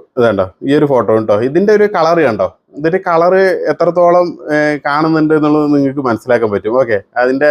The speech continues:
ആ ഒരു നാച്ചുറൽ കളറാണ് എൻ്റെ ഫോട്ടോൻ്റെ, നാച്ചുറലാണ്. ഈ ഫോണിൽ ഞാൻ എഫക്ട്സും മറ്റു കളർ ഗ്രേഡിയൻസ് ഒന്നും കൊടുക്കാണ്ട് എടുത്ത ഫോട്ടോ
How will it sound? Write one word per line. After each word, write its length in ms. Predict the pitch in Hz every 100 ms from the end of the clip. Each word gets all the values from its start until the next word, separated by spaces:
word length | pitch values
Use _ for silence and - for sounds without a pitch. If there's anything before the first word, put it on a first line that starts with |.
| 147
ആ 20 | 147
ഒരു 160 | 147 185 - _ _ 131
നാച്ചുറൽ 360 | 143 - 180 180 175
കളറാണ് 380 | 156 160 151 143
എൻ്റെ 140 | 131 131
ഫോട്ടോൻ്റെ, 480 | 131 127 131 123 175 175 143 143
നാച്ചുറലാണ്. 600 | 156 - 190 170 127 120 131
ഈ 80 | 147 -
ഫോണിൽ 380 | 147 165 170 170 165
ഞാൻ 120 | 156 165 156 139 135
എഫക്ട്സും 420 | 147 - 175 135 101 _ _ -
മറ്റു 160 | 139 139 147 143
കളർ 200 | 135 143 151 147
ഗ്രേഡിയൻസ് 420 | 156 151 151 165
ഒന്നും 120 | 156 147
കൊടുക്കാണ്ട് 420 | 135 - 151 160 151
എടുത്ത 160 | 143 139
ഫോട്ടോ 200 | 120